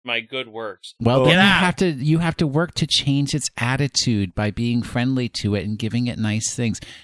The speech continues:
Speaker 1: Look,
Speaker 2: But I,
Speaker 1: that
Speaker 2: I
Speaker 1: has
Speaker 2: will say,
Speaker 1: never
Speaker 2: I
Speaker 1: worked
Speaker 2: agree
Speaker 1: on
Speaker 2: with
Speaker 1: you.
Speaker 2: Steve.
Speaker 1: How is that gonna work in Animal Crossing?
Speaker 2: Pff, I'm a very
Speaker 3: All right, so in
Speaker 2: complex
Speaker 3: the Animal
Speaker 2: person.
Speaker 3: Crossing town, we set up a giant flower cannon. We face it towards the sky.
Speaker 1: Yes.
Speaker 2: <laughs>
Speaker 1: Yeah,
Speaker 2: Jeez.
Speaker 1: yes.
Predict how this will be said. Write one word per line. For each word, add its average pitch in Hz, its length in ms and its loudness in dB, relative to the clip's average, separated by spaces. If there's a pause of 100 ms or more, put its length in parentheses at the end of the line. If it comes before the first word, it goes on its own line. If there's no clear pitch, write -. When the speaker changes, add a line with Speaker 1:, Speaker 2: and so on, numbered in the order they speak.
(100)
Speaker 1:
Look, 160 100 -2
Speaker 2:
But 170 120 4
I, 156 100 2
Speaker 1:
that 160 80 -2
Speaker 2:
I 156 80 4
Speaker 1:
has 170 100 6
Speaker 2:
will 208 60 4
say, 156 200 4
Speaker 1:
never - 120 2
Speaker 2:
I - 60 4
Speaker 1:
worked 180 160 4
Speaker 2:
agree 175 100 4
Speaker 1:
on 135 60 4
Speaker 2:
with 135 80 2
Speaker 1:
you. 139 140 2
Speaker 2:
Steve. 123 100 4
Speaker 1:
How 131 160 4
is 139 80 -4
that 143 140 -2
gonna 131 140 -2
work 120 180 -4
in 113 80 -2
Animal 110 300 -4
Crossing? 80 340 -12 (280)
Speaker 2:
Pff, - 460 -6 (160)
I'm 98 360 0
a - 40 -4
very - 300 -6
Speaker 3:
All 127 100 4
right, 117 240 4
so 131 180 4
in 123 100 4
Speaker 2:
complex 139 160 2
Speaker 3:
the 143 60 4
Animal 135 240 2
Speaker 2:
person. - 60 -4
Speaker 3:
Crossing 135 360 2
town, 123 340 2
we 117 80 2
set 110 260 0
up 113 120 -2
a 123 60 -2
giant 117 400 -2
flower 110 460 2
cannon. 104 540 -6 (160)
We 110 140 -4
face 120 320 0
it - 180 -8
towards 127 380 0
the 156 160 -2
sky. 143 640 2
Speaker 1:
Yes. 175 460 -4
Speaker 2:
<laughs> - 40 -20 (500)
Speaker 1:
Yeah, 139 100 -2
Speaker 2:
Jeez. - 480 -6
Speaker 1:
yes. - 380 -2